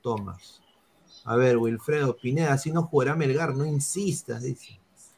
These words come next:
Jorge Jara, "Luis se parece a Hideo Kojima". ¿Qué será Hideo Kojima? A ver, dice,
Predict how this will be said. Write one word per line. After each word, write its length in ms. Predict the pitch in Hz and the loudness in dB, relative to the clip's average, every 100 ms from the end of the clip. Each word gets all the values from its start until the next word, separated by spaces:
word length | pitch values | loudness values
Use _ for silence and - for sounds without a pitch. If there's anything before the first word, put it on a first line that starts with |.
| _ | _
Jorge 500 | - 160 165 165 143 - | 0 0 2 2 2 0
Jara, 280 | 185 143 | 0 -2
"Luis 320 | 127 147 170 151 | -2 0 -2 0
se 100 | 139 | 0
parece 440 | 123 135 143 160 | 0 0 0 -2
a 60 | 151 | -4
Hideo 440 | 123 117 147 165 | 0 2 2 2
Kojima". 800 | 165 117 107 127 202 147 98 95 95 _ _ _ _ | -2 -4 -4 -2 -2 -2 -4 -8 -12 _ _ _ _
¿Qué 80 | - | -20
será 360 | 117 147 139 131 - | -14 -8 -6 -6 -6
Hideo 220 | 110 110 | -8 -8
Kojima? 500 | - 104 98 95 92 - - _ _ - - _ | -8 -8 -8 -10 -12 -18 -20 _ _ -20 -20 _
A 120 | 113 | 0
ver, 300 | 123 143 139 | 4 6 8
dice, 600 | 139 156 143 139 127 117 | 6 4 4 4 4 2